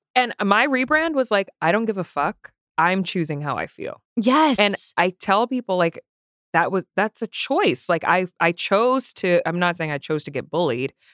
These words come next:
Speaker 1: but I chose to believe the things that these people were telling me.
Speaker 2: Yes.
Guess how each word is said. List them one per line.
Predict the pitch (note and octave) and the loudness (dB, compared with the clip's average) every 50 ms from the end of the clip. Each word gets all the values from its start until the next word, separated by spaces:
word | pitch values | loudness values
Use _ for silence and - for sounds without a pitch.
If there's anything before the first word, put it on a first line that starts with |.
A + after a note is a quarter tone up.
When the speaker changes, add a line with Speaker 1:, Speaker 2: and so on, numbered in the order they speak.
| _ _ _ _ _ - | _ _ _ _ _ 0
Speaker 1:
but | A3+ A3 | 0 2
I | G#3+ | 0
chose | G#3 - - A#3 A3+ A#3+ A3+ - | 0 0 0 0 0 0 0 -2
to | G#3+ F#3 | -4 -2
believe | F3 D#3+ D#3+ E3 F3+ F3+ | -2 0 0 0 0 0
the | E3 D#3 | -2 -2
things | C#3 - D3+ D3+ C#3+ | -2 -2 -4 -4 -4
that | D3 C3 - | -6 -6 -8
these | C3+ C3+ - | -8 -10 -8
people | - D3 - C#3 C3+ | -10 -10 -8 -8 -6
were | B2 B2 B2 | -6 -6 -6
telling | - C3 C3 B2+ G3 E3+ D#3+ D#3+ | -2 0 2 2 4 2 2 0
me. | - - - | -6 -12 -14
Speaker 2:
Yes. | - - - | -16 -18 -20